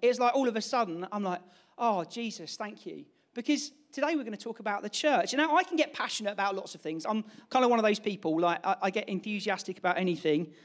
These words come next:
Um, and I like sharing my opinions about absolutely everything. Ask anybody on our staff team, they'll tell you that.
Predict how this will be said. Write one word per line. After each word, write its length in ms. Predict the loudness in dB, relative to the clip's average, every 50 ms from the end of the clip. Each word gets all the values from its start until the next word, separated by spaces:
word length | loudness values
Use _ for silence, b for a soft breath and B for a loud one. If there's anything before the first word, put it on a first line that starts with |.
| B B B B B 2
Um, 360 | 4 4 4 4 2 0 -6 -14 -20 -20 _ _ _ _ _ _ _ _ _ -6 0 2
and 100 | 4 6
I 60 | 6
like 200 | 6 4 4 2
sharing 380 | 2 4 4 4 4 4 4 4
my 120 | 4 2
opinions 600 | 2 0 -2 -2 0 0 0 2 2 2 2 2
about 200 | 2 2 2 2 2
absolutely 440 | 2 0 0 -2 -4 -4 0 2 2
everything. 360 | 2 2 0 -4 -4 -4 -2
Ask 260 | -2 -2 -4 -4 -2
anybody 240 | -4 -4 -2 -2 -2
on 80 | 0 0
our 140 | 0 0 -2
staff 380 | -2 0 2 2 2 2 0
team, 300 | -2 -4 -4 -2 -2 -4
they'll 200 | -4 -4 -6 -6
tell 200 | -6 -6 -8 -8
you 120 | -8 -8 -10
that. 240 | -10 -10 -12 -12